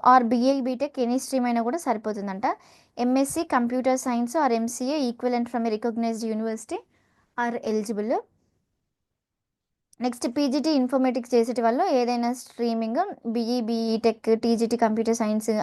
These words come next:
ఐటీ కంప్యూటర్ ఇంజనీరింగ్ ఏదైనా కూడా సరిపోతుంది, పీజీ చేసి ఉండాలి.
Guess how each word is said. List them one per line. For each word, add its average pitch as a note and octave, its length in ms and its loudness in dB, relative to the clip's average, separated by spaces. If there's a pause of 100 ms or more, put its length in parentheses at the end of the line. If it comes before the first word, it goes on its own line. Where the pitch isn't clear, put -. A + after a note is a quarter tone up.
(160)
ఐటీ A3+ 220 0
కంప్యూటర్ G#3+ 380 2
ఇంజనీరింగ్ G#3 520 -2 (800)
ఏదైనా A#3 420 6
కూడా B3 160 2 (240)
సరిపోతుంది, G#3+ 480 -2
పీజీ C4 300 4
చేసి G#3 260 2
ఉండాలి. F#3+ 320 -2